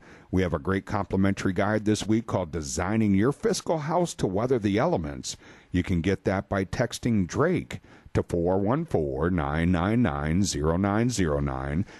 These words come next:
That's texting Drake, D R A K E, to four one four, nine nine nine, zero nine zero nine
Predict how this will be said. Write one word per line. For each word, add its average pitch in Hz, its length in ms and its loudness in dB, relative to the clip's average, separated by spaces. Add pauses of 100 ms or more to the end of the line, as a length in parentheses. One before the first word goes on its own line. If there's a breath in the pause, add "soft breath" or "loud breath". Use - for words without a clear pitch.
(140 loud breath)
That's - 240 0
texting 147 500 0
Drake, 113 480 0
D 78 220 0
R 87 280 0
A 87 180 -2
K 110 240 0
E, 139 340 2
to 80 120 2
four 80 340 0
one 101 260 2
four, 78 480 0
nine 80 420 0
nine 90 320 2
nine, 80 440 0
zero 78 360 -2
nine 95 320 2
zero 87 300 0
nine 73 420 0